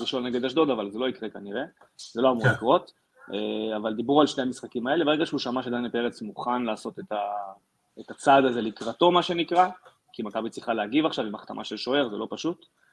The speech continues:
Speaker 1: אה, אז ברגע שהוא שמע שדניאל פרץ מוכן, הוא היה, מה שנקרא, הלך בלב שלם למשא ומתן עם ביירן, אמר, "חבר'ה,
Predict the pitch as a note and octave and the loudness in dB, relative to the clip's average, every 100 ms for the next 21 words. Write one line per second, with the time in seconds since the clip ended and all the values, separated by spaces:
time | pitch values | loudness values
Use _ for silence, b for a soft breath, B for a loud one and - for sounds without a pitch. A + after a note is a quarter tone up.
0 | _ _ _ - G#2 G#2+ G#2+ G#2+ G#2+ G#2+ | _ _ _ -12 -6 -4 -2 -4 -4 -6
1 | A2+ G2 B2 D3+ C#3+ B2+ A#2 A#2+ B2+ B2+ | -8 -2 0 0 0 -4 -4 0 0 0
2 | - G#2+ G#2+ A#2 A2 A#2 A#2 - A2+ - | -2 -4 -2 -4 -4 -2 -4 -4 -2 4
3 | E3+ F3 D#3+ - _ - _ B2 B2 B2+ | 4 4 -2 -10 _ -20 _ 0 4 6
4 | C3+ C#3 C3+ C3 A#2+ A#2+ C3 C3+ - B2+ | 8 8 6 2 0 -4 -10 -12 -6 -2
5 | B2 B2 B2 A#2 A#2 A#2 A2+ A#2 A2 - | -2 -4 -6 -8 -8 -8 -8 -8 -12 -8
6 | A#2 A2 - A#2 A2 A2+ C#3+ C#3+ A#2+ A#2+ | -8 -8 -8 -8 -2 2 2 2 -4 -2
7 | C3 B2 | -2 -2